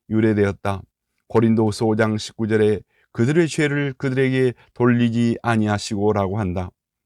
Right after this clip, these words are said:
넷째, 아노미아이다. 이 단어는 불법이란 뜻으로 알고 짓는 죄에서 유래가 되었다. 로마서 육 장 십구 절에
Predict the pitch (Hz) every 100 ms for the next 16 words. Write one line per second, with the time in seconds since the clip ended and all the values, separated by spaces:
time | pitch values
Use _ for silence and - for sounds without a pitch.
0 | _ _ _ _ _ 95 113 127 123 90
1 | 87 _ _ _ _ _ 107 101 110 131
2 | 151 151 135 135 123 98 95 87 _ _
3 | _ _ - 117 165 135 107 107 104 98
4 | - _ _ _ 123 123 147 147 151 143
5 | 139 - 92 - _ _ _ - 113 120
6 | 117 113 117 120 117 117 117 110 - -
7 | 117 110 107 113 110 104 - 110 113 101
8 | 101 98 92 98 90 - _ _ _ _
9 | 107 110 110 117 110 - 113 113 - -
10 | 113 113 110